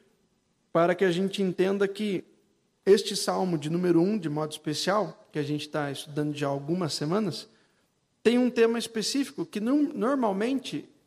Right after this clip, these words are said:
é atribuído a, a ele como se fosse um salmo que ensina sobre o comportamento do crente.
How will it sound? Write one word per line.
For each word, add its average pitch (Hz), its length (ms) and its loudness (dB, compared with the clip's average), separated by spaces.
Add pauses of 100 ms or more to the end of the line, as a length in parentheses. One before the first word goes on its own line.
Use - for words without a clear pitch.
(440)
é 190 100 0
atribuído 196 640 0
a, 180 300 -4
a 170 60 2
ele 202 220 2
como 208 400 -4
se 202 160 -8
fosse 202 300 -4
um 208 100 -6
salmo 233 460 -2
que 233 120 -12
ensina 226 440 -6
sobre 214 340 -4
o 220 60 -6
comportamento 226 880 -2
do 233 120 -6
crente. 160 520 -6